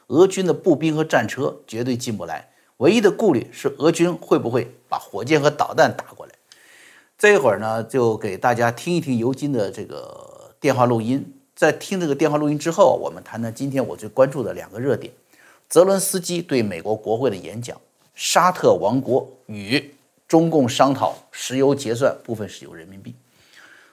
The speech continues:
泽伦斯基在这样的战争状态下的演讲啊，在美国国会历史上呢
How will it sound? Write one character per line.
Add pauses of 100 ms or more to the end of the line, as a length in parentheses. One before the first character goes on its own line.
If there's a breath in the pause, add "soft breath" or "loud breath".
(120)
泽
伦
斯
基
在
这
样
的
战
争
状
态
下
的
演
讲
啊，
在
美
国
国
会
历
史
上
呢